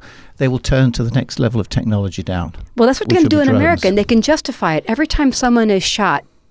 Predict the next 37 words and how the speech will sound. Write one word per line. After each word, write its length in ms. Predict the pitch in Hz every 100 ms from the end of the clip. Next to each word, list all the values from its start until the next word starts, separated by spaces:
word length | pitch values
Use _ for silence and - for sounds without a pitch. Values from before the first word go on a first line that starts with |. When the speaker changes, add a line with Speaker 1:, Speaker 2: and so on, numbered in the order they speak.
| -
Speaker 2:
probably 800 | - - 392 381 247 202 156
someone 440 | 139 - 156 143 135
of 240 | 135 131
color, 440 | - 135 117 180 269 _ - - - - -
the 80 | 226
cops 420 | - 269 285 -
don't 220 | 247 277
have, 260 | 240 240 220
they 100 | 233
have 220 | 240 254 208
the 160 | 208
not 400 | 214 214 262 - -
unreasonable 1080 | 214 208 180 165 202 349 349 233 160 151 147
assumption 580 | 175 - 262 311 - 147
that 100 | -
the 60 | -
person 320 | - 220 240
has 200 | 202 196
a 40 | 185
gun 300 | 196 269 226
because 440 | 226 - 196 180 - - -
there 120 | 220
are 140 | 208 202
three 280 | - 262
hundred 460 | 233 247 240 214 170
million 600 | 185 185 233 247 190 165
guns 400 | 160 175 277 165
in 160 | - 165
America. 560 | 165 190 165 160 156 156 - -
There 160 | 196
are 200 | - 185 -
three 240 | - 254 233
hundred 520 | 180 202 175 165 -
million 540 | 202 185 262 208 160 185 -
people 420 | 285 359 175 139
in 120 | 185 165
America. 540 | 160 147 143 151 165